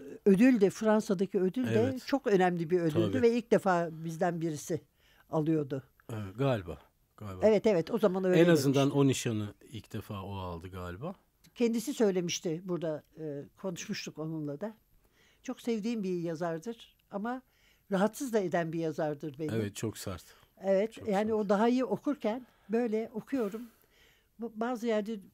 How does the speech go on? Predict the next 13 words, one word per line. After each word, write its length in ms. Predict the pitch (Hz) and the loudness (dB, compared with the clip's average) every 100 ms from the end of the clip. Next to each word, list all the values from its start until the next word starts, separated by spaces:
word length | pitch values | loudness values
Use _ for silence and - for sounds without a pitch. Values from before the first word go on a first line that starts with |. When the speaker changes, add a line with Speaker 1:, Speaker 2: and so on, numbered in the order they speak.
| _ 214 | _ -12
Speaker 1:
diyorum 220 | 208 240 262 | -6 -6 -6
ki, 120 | 233 | -6
"Hadi 200 | 208 175 | -6 -6
bırakayım 360 | 202 196 226 | -8 -6 -8
şunu, 360 | 202 - 175 196 | -10 -10 -10 -8
hani 260 | 190 190 196 - - _ | -6 -6 -8 -16 -20 _
daha 160 | - 220 | -2 -2
sonra 320 | 220 175 151 | 0 -4 -2
okuyayım, 380 | 147 - 143 156 | -4 -6 -12 -12
kendime 320 | - 196 185 185 | -6 -4 -4 -6
geleyim." 220 | 196 208 | -4 2
Dayanamıyorum 680 | 190 202 247 247 190 156 147 | 4 4 4 2 0 0 -4
ama. 180 | 139 | -8